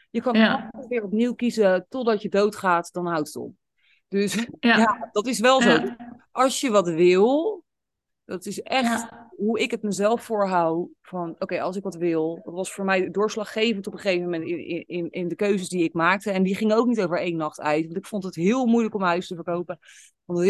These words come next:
Speaker 1: heel moeilijk om, om, om besluiten te gaan
Speaker 2: Mm.
Speaker 1: nemen om mijn leven radicaal te veranderen. Omdat het niet alleen is, ik ga reizen, maar het neemt met zich mee. Dat, natuurlijk, nou, dat ken je ongetwijfeld ook. Het afscheid nemen van een oud leven.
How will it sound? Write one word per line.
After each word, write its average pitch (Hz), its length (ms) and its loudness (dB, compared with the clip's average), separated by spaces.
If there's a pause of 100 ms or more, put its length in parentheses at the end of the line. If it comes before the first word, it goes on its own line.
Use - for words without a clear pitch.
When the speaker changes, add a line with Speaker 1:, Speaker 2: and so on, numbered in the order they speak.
Speaker 1:
heel 302 180 4
moeilijk 262 360 4
om, 214 300 0
om, 196 360 -2
om 185 300 -6
besluiten 208 400 0
te 196 60 -2
gaan 185 100 0
Speaker 2:
Mm. 175 80 -2
Speaker 1:
nemen 175 200 -6
om 175 120 -12
mijn 175 120 -2
leven 247 280 0
radicaal 147 440 0
te 135 120 -14
veranderen. 131 600 -6 (320)
Omdat 180 340 -2
het 170 140 -10
niet 220 320 4
alleen 180 380 2
is, 170 200 -8
ik 175 100 -10
ga 165 120 -8
reizen, 165 480 -2
maar 156 80 -4
het 151 100 -12
neemt 160 180 -2
met 160 160 -6
zich - 140 -12
mee. 160 360 0
Dat, 135 340 -8
natuurlijk, 151 380 -14
nou, 131 120 -10
dat 120 120 -12
ken 147 160 -6
je 131 180 -6
ongetwijfeld 143 540 -8
ook. 180 180 -4
Het 160 100 -12
afscheid 180 380 -8
nemen 156 320 -6
van 156 120 -12
een 151 120 -8
oud 151 200 -4
leven. 185 520 -4